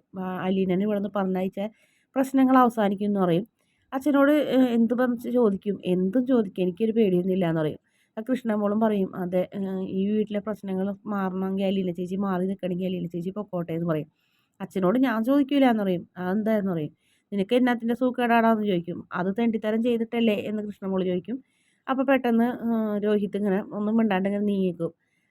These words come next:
"എന്തായാലും അലീനനെ പറഞ്ഞയക്കാൻ വേണ്ടി നിങ്ങളെ കൂടെ ഞാൻ നിക്കാം. ഏ,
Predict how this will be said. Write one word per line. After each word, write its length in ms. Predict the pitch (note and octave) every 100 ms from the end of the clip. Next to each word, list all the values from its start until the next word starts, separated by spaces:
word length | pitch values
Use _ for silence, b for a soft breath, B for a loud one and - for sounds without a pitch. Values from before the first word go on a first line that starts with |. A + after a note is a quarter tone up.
| _
"എന്തായാലും 540 | F3 F3+ G3 A3 A3+ A#3
അലീനനെ 420 | G3 G#3 F#3+ F#3 F#3+
പറഞ്ഞയക്കാൻ 540 | B3+ B3+ C4 B3+ B3
വേണ്ടി 220 | B3+ B3
നിങ്ങളെ 260 | B3 A#3+ A#3
കൂടെ 280 | A#3 A3+ A3+
ഞാൻ 160 | C4+ C#4+
നിക്കാം. 320 | C#4 A#3 D#3+ -
ഏ, 80 | F#3